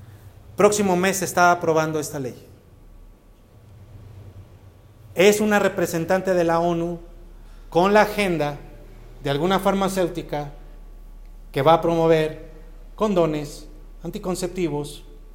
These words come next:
y, por supuesto, todos los tratamientos de aborto, porque la industria del aborto es una industria multibillonaria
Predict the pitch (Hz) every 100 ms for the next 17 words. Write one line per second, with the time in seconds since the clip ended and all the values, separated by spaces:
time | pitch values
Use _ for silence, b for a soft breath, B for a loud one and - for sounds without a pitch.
0 | - - 170 185 180 175 165 165 160 165
1 | 165 160 160 147 143 151 151 156 143 147
2 | 233 - 160 139 - 143 139 160 175 196
3 | 180 170 170 170 196 202 B B B B
4 | - 143 170 165 160 175 175 185 180 -
5 | - - 160 226 269 - 226 226 202 226
6 | 208 214 208 202 196 190 156 151 151